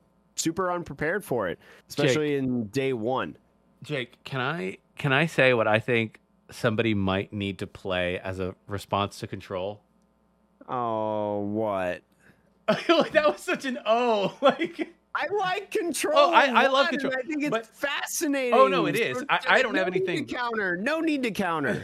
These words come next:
Speaker 2: <laughs> I, I only mention this 'cause, like, there is,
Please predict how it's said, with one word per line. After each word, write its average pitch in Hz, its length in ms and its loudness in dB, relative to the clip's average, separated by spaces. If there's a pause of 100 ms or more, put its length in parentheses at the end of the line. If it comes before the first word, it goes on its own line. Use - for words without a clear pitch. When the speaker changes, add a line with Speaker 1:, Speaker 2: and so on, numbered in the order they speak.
(140)
Speaker 2:
<laughs> - 160 -10
I, 190 220 4
I 190 120 4
only 254 240 -2
mention 254 280 -2
this 185 120 0
'cause, 190 160 2
like, 170 200 2 (280)
there 185 320 0
is, 240 380 2